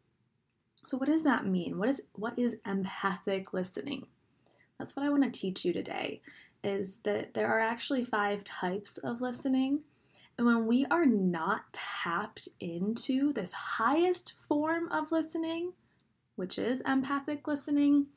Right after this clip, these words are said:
it's very, very challenging for us to be able to receive the messages from our body. Our body is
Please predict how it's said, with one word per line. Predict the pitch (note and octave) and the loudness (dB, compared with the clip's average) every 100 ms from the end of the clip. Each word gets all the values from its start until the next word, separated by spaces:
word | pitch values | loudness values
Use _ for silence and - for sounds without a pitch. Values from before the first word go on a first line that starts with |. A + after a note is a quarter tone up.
| _ _ _ - | _ _ _ -6
it's | A#3 | -4
very, | G#3+ A3 B3+ D4 F4 F4 | 0 2 4 6 8 10
very | B3+ G#3 G#3+ A#3+ B3 | 8 6 6 4 2
challenging | - F#3 G3+ A3 G#3+ G3 F#3 F#3 | 0 0 0 0 -2 -2 -4 -2
for | F#3 F#3 | -4 -4
us | F#3+ F3+ - - - - - | -2 -2 -4 -6 -16 -10 -2
to | B3 | 2
be | A#3+ | 4
able | A#3+ C4 | 4 4
to | C4 | 4
receive | C4 A#3 A3 - B3 A#3+ C#4 | 4 2 2 2 4 4 4
the | C#4+ D#4+ | 4 4
messages | G#3 F#3+ F#3+ A#3 G#3+ G3 F#3+ | 4 2 0 2 2 2 2
from | F#3+ F#3 | 0 -2
our | F3+ F3 | -2 -4
body. | E3+ D3+ - - - _ _ _ _ _ _ _ - - | -4 -4 -6 -8 -12 _ _ _ _ _ _ _ -18 2
Our | C4+ | 4
body | C#4 C#4 F4 | 4 6 8
is | F#4 | 8